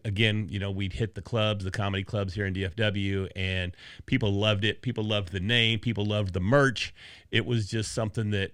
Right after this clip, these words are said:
I, I, it's, it was a s-, a, a special time in podcasting for me that I have yet to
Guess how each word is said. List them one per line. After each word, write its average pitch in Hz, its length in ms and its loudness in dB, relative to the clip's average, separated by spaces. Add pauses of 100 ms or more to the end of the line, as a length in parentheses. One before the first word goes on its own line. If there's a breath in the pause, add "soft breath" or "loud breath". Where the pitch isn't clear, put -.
(100)
I, 101 80 0
I, 95 160 -4 (220)
it's, 107 320 -6
it 120 60 0
was 104 220 -2
a 98 40 -4
s-, - 400 -6 (120)
a, 69 200 -8 (160)
a - 80 -6
special 156 480 4
time 147 400 4
in 131 100 0
podcasting 160 760 4
for 151 120 -4
me 160 160 0
that 135 160 0
I 113 40 2
have 104 200 2
yet 107 280 2
to 110 280 2